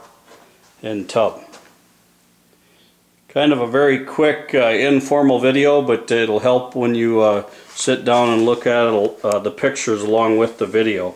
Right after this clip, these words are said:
Again, if you've stumbled into this video, uh, looking for a home for yourself in an Arizona retirement community,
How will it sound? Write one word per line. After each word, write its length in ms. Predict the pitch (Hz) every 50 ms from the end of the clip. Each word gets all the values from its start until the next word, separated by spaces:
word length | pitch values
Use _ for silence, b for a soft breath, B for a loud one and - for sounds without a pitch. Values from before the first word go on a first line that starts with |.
| B B B B B B B B B B B B
Again, 300 | 151 147 165 202 220 214
if 160 | 196 196 -
you've 140 | 190 170 -
stumbled 400 | - - 220 226 233 226 220 208
into 180 | 196 190 185 165
this 240 | 160 170 151 -
video, 540 | - 156 170 175 185 175 156 139 131 127 123
uh, 240 | 120 120 117 117 117
looking 400 | 90 127 139 170 170 - 175 165
for 220 | 170 - 151 135
a 40 | 131
home 240 | 131 151 156 160 156
for 140 | 151 - 139
yourself 580 | 131 120 113 - - 156 151 151 143 - -
in 140 | 135 131 123
an 160 | 120 117 113
Arizona 480 | 113 117 127 139 143 135 139 139 139 131
retirement 560 | 120 117 113 - - 139 139 147 156 - -
community, 420 | - - 120 117 110 113 127 127